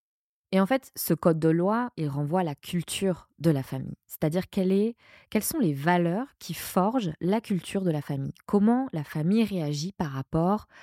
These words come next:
à la tristesse, à la colère, à la faiblesse, la souffrance, la maladie, et cetera, au deuil. C'est très difficile dans une famille quand, euh, par exemple, on ne peut pas, euh,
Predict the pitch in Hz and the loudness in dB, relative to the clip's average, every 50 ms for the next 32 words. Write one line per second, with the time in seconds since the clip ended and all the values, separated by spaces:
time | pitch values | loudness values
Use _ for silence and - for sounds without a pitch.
0 | - - - - - - - _ - 170 175 180 175 160 151 - - 220 226 - | -20 -20 -20 -20 -20 -20 -20 _ -4 0 2 2 2 0 -2 -4 -6 -8 -8 -8
1 | - - 147 147 135 - - - - - - _ _ _ _ _ _ _ _ _ | -4 -4 -4 -4 -2 -6 -8 -8 -8 -12 -14 _ _ _ _ _ _ _ _ _
2 | _ - 156 165 160 156 156 156 151 151 151 151 156 156 - - 240 233 185 151 | _ -2 0 2 2 2 0 0 0 -2 -2 -2 -4 -4 0 2 4 4 4 2
3 | 143 143 143 - - _ _ _ _ _ _ _ - - 160 160 160 156 - - | 0 -4 -8 -10 -16 _ _ _ _ _ _ _ -2 0 2 2 2 0 -2 -2
4 | - 233 233 196 165 147 143 143 143 - - - - - - 147 143 - - 214 | -2 -2 0 2 0 0 0 -4 -6 -8 -10 -12 -8 -4 -4 -4 -4 -4 -6 -6
5 | 202 - - 165 139 139 143 - - 151 143 151 160 175 196 202 180 160 160 160 | -6 -2 -2 0 0 0 -2 -4 -4 -2 0 0 2 2 2 2 0 -2 -4 -6
6 | 156 - - 190 - 214 190 160 151 147 139 143 - - 196 196 165 180 180 165 | -8 -6 -8 -4 -2 0 0 0 -2 -4 -6 -6 0 2 2 2 4 2 2 2
7 | 165 160 151 160 175 - _ _ - - - 175 - - - 165 160 160 - 175 | 2 -2 -4 -8 -12 -16 _ _ -12 -6 -4 -4 -4 -2 -4 -2 -2 -2 -6 -8
8 | - - - 262 240 208 190 175 165 175 160 - 185 175 175 180 202 208 196 - | -10 -4 -2 0 0 2 2 2 2 2 0 0 0 0 2 2 2 2 0 -2
9 | 180 165 160 - - - 147 - 156 156 156 156 156 185 196 190 - - 165 156 | -4 -4 -4 -4 -4 -6 -4 -4 -2 -2 -2 -2 0 0 0 -2 -2 -2 -2 -2
10 | 151 147 - - 151 - - 180 180 185 180 175 165 147 139 135 | -2 -2 -2 -4 -8 -4 -2 -2 -2 0 -2 -2 -4 -4 -6 -8